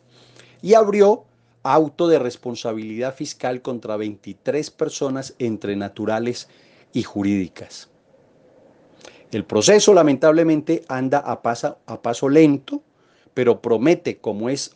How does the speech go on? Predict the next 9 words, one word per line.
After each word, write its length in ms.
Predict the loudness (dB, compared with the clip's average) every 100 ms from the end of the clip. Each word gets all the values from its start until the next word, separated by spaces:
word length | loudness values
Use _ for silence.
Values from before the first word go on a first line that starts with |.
| _
obvio, 500 | 4 4 4 0 -4 -8 _ _ _ _ _ _ _
si 200 | -14 -8
existe 440 | -8 -6 -6 -2 -4
justicia 520 | -4 -6 -4 -2 -2
en 80 | -4
este 200 | -6 -6
país, 320 | -4 -4 -4
claro 240 | -6 -6 -6
está, 360 | -6 -8 -8